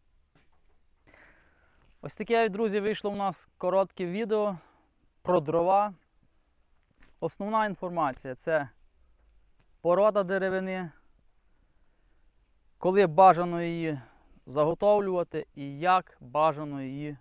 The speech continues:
сушити. Звичайно, це питання для кожного індивідуальне, кожен сушить і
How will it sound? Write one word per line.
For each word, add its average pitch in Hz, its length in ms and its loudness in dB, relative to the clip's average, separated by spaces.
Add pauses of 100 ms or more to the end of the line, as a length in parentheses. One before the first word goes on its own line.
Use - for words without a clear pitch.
сушити. 131 460 -14 (100)
Звичайно, 180 520 -6
це 170 300 -4 (1040)
питання 170 800 -2
для 143 220 -4
кожного 160 580 -2
індивідуальне, 175 920 -2
кожен 170 800 -4 (880)
сушить - 800 -6
і 156 840 -6